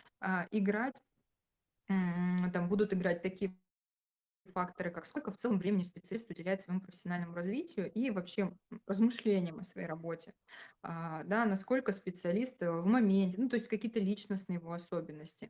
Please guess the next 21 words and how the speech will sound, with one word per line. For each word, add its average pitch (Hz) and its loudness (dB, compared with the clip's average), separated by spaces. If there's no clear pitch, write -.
То - -4
есть 196 -4
есть 320 4
определё-, 233 2
есть 277 0
прямо, 247 6
есть 320 4
статьи 226 0
на 233 4
этот 214 -2
счёт, - -12
есть 294 -2
много 220 4
исследований, 185 0
которые 240 -2
говорят 160 -8
о - -14
том, 165 -10
как 254 4
быть 214 0
хорошим 196 0